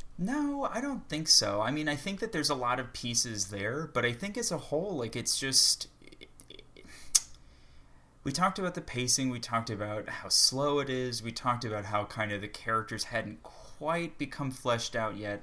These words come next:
and I think that's about it, because that's really all that, oh, I guess one, one thing I did wanna talk about, sorry, I'm, I'm thinking out loud a little bit, but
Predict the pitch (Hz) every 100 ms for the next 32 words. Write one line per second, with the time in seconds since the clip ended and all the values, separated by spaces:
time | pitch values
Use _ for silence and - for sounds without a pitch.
0 | - 123 - - 123 - 196 302 285 190
1 | 120 104 120 123 - 143 160 - - 120
2 | - 120 110 107 104 - - - - -
3 | - - - - - - - - 143 170
4 | 135 143 180 156 147 120 - 160 170 170
5 | 247 - 160 156 139 156 165 143 117 117
6 | 107 104 - 95 104 101 95 107 104 107
7 | 110 113 - - 117 - 127 113 104 98
8 | 101 98 98 117 143 117 104 - 104